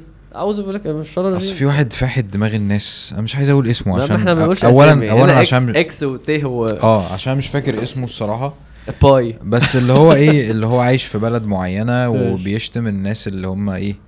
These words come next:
Speaker 1: مش
Speaker 2: مش
Speaker 1: مسلمين
Speaker 2: مسلم.
Speaker 1: وكده
Speaker 2: عارفه؟
Speaker 1: يعني.
Speaker 2: آه.
Speaker 1: لا، مش عارف.
Speaker 2: و-،
Speaker 1: بس مش
Speaker 2: وبيبرر
Speaker 1: مشكلة.
Speaker 2: لده جدًا يعني. يعني
Speaker 1: ماشي.
Speaker 2: والناس بتفترض إن هو متدين قوي بقى و-، اللي هو
Speaker 1: آه.
Speaker 2: بيقعد في أم-، عارف؟
Speaker 1: مش عايز، مش عايز أعرفه.
Speaker 2: عارفه، صح؟
Speaker 1: لا، حاسس إني عارفه، بس
Speaker 2: بيعملوا
Speaker 1: مش
Speaker 2: عليه
Speaker 1: فارق.
Speaker 2: memes وبتاع.
Speaker 1: مش فارق، مش مشكلة.
Speaker 2: مش مشكلة، الناس أكيد جمعت هو
Speaker 1: آه،
Speaker 2: مين.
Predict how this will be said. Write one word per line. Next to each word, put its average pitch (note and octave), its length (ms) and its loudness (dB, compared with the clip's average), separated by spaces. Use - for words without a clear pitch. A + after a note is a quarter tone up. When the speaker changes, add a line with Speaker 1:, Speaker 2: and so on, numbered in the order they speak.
Speaker 1:
مش A2 180 -12
Speaker 2:
مش - 60 -12
Speaker 1:
مسلمين A2 540 -4
Speaker 2:
مسلم. A2+ 140 -2
Speaker 1:
وكده G#2 120 -4
Speaker 2:
عارفه؟ B2 300 0
Speaker 1:
يعني. E3 240 -4
Speaker 2:
آه. G2 320 -6
Speaker 1:
لا، A2 200 -4
مش G#2+ 120 -10
عارف. C3+ 140 -6
Speaker 2:
و-، A2+ 160 0
Speaker 1:
بس A2 60 -2
مش A2 80 -6
Speaker 2:
وبيبرر A#2+ 540 2
Speaker 1:
مشكلة. G#2 140 -2
Speaker 2:
لده G2 140 0
جدًا F#2 300 -4
يعني. F2+ 320 -10
يعني F#2+ 180 -4
Speaker 1:
ماشي. D#4 400 -4
Speaker 2:
والناس A#2 300 -2
بتفترض A2 600 -4
إن G#2 60 -6
هو G#2+ 100 -4
متدين G#2 480 -4
قوي G2+ 220 -2
بقى F#2+ 300 -6
و-، F#2+ 200 -8
اللي A#2 160 -2
هو E3+ 140 2
Speaker 1:
آه. A3 240 -2
Speaker 2:
بيقعد F3+ 360 -4
في B2 160 -4
أم-، A2 420 -6
عارف؟ B2+ 300 -6
Speaker 1:
مش A2 140 -12
عايز، B2 280 -2
مش A2+ 100 -10
عايز C#3 220 -2
أعرفه. B2 200 4
Speaker 2:
عارفه، C#3 220 4
صح؟ F3 200 -2
Speaker 1:
لا، C3 320 -8
حاسس E3+ 260 -4
إني D3 120 0
عارفه، C#3+ 240 2
بس A#2+ 180 -2
Speaker 2:
بيعملوا C#3 260 2
Speaker 1:
مش C#3+ 40 2
Speaker 2:
عليه C#3+ 140 0
Speaker 1:
فارق. C#3 240 2
Speaker 2:
memes G2 100 -8
وبتاع. G2 260 -6
Speaker 1:
مش F#2+ 100 -12
فارق، A2+ 320 -8
مش G2+ 200 -16
مشكلة. A2 280 -12
Speaker 2:
مش A2 160 -8
مشكلة، C#3 340 -4
الناس A2+ 220 -6
أكيد A2+ 280 -6
جمعت G#2 380 -2
هو G2 80 -2
Speaker 1:
آه، G#2 80 -4
Speaker 2:
مين. G2 100 -6